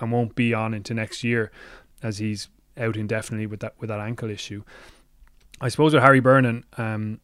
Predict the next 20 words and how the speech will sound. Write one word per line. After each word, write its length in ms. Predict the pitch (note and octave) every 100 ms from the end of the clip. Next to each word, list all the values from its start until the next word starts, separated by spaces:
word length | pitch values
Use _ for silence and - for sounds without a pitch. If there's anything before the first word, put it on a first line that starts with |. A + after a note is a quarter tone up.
| _
and 100 | A2+
being 280 | B2+ B2+ B2+
that 160 | A#2
long-term 400 | A#2+ A#2+ A2+ A#2+
prospect 400 | A2 A#2+ - A2+
there, 320 | - A#2+ A2 - - _ -
y-, 100 | - -
yeah, 260 | D3 D3
like, 240 | A#2+ A2+ -
you 100 | C3
could 180 | D3+ C#3+
have 220 | C#3+ C#3
him 80 | C#3+
in 100 | C3
the 80 |
squad, 560 | A#2+ C#3+ C3+ C#3 B2+ - - - -
but 120 | C#3
he's 120 | C3+
still 200 | - F#3+
making 560 | D3 D3 C#3 B2 A#2+